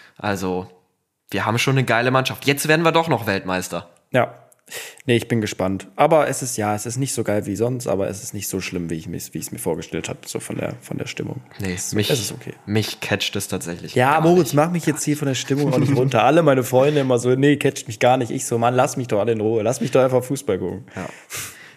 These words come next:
Speaker 1: Ich hab, äh, auch noch eine Beobachtung gemacht in dieser Woche.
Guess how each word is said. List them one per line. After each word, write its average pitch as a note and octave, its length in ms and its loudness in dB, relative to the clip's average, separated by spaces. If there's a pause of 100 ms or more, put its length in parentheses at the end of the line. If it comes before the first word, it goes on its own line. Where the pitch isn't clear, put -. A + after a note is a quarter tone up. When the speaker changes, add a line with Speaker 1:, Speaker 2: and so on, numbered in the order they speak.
(140)
Speaker 1:
Ich - 180 0
hab, D#3 300 0
äh, A#2+ 320 4 (300)
auch D3+ 140 4
noch B2 260 2
eine A2+ 280 2
Beobachtung A2+ 600 2
gemacht G2+ 260 0
in G#2 120 -4
dieser G2 260 -2
Woche. C3+ 320 2